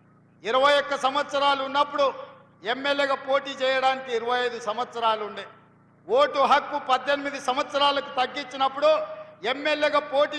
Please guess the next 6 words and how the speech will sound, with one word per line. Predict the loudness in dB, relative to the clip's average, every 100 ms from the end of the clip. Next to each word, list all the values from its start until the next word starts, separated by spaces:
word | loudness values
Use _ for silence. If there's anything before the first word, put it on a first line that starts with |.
| -2
చేయడానికి | 2 4 4 4 2 0 0 -2 -14 -6 0
ఇరవై | 4 6 6
ఒక్క | 4 0 0
సంవత్సరాలు | 2 0 0 2 2 0 -4
నిండితే | -6 -6 2 4 4 2 -10 -4 -2
ఎమ్మెల్యే | 2 2 4